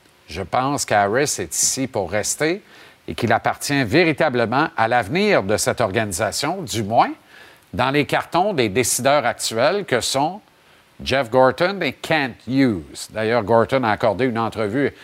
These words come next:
à T S N six ninety, dans laquelle il a parlé de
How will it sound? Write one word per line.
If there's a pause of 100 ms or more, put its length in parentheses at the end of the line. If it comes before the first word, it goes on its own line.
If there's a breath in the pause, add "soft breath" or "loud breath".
(240 loud breath)
à
T
S
N
six (380 soft breath)
ninety, (1080)
dans
laquelle
il
a
parlé
de